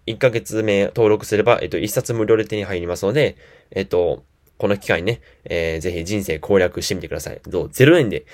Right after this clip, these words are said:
えー、人生攻略してみてください。で、えっと、紙の、紙じゃない、紙はないね。えっと、紙はないんですけど、あの、電子書籍、Kindleで、えー、読むことができるんですけども、えっと、Kindleの方では、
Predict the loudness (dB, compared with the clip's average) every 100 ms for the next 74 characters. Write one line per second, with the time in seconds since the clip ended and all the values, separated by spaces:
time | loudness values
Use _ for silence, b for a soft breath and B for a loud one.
0 | B B -6 -4 -4 -4 -4 -2 -2 -2
1 | -6 -8 -10 -10 -8 -8 -10 _ -4 -2
2 | 0 0 -2 -4 b b b b -2 0
3 | 0 -2 -2 0 2 -2 -8 -2 2 2
4 | 0 -8 -10 -6 -4 -2 0 2 2 0
5 | -4 0 0 0 -2 0 0 0 -4 -6
6 | -10 -6 -2 0 2 2 2 -2 B B
7 | B 0 2 0 -4 -10 _ _ -20 _
8 | _ _ _ _ _ 2 4 4 0 -4
9 | -4 0 2 2 2 0 -2 -6 -6 -2
10 | 2 2 0 B B B -2 4 6 4
11 | 0 _ _ _ _ _ -2 4 6 6
12 | 6 4 4 4 2 2